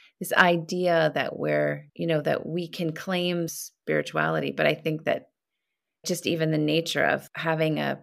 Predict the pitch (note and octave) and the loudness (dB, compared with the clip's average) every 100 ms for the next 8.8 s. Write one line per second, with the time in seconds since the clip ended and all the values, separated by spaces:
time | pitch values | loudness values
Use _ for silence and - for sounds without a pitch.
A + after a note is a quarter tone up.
0 | _ - F3 E3 C#3 D#3 G3 - - D#3+ | _ -6 -4 -2 0 2 2 0 -4 -6
1 | D#3+ - E3 D#3+ - - - D#3 D3 D3+ | -12 0 0 0 -8 -12 -6 -4 -4 -6
2 | - D#3+ D#3 D#3 A#2 A2 - - _ _ | -6 -2 -2 -2 -2 0 0 -6 _ _
3 | _ _ _ - - D#2+ F#2 E2+ - - | _ _ _ -4 -2 2 2 2 -2 -4
4 | - C#3+ E3 G3 - - D#3+ E3 E3 E3 | -2 -2 -2 -6 -10 -6 -6 0 2 4
5 | F3 D#3 D#3 D#3 D#3+ E3 D#3+ D3+ D3+ F3 | 2 2 0 0 0 2 2 2 2 2
6 | F#3+ D#3 D3 D3 D#3+ D#3 D3 D3 - E3+ | 2 2 0 0 0 0 0 -4 0 0
7 | D#3 D#3 D#3 D3 D3 C#3+ - D#3+ - C3+ | 0 -4 -6 -6 -6 -8 -2 0 0 -2
8 | - D#2+ D#2+ A2 D#2 - - | -4 -2 -2 -2 -4 -6 -6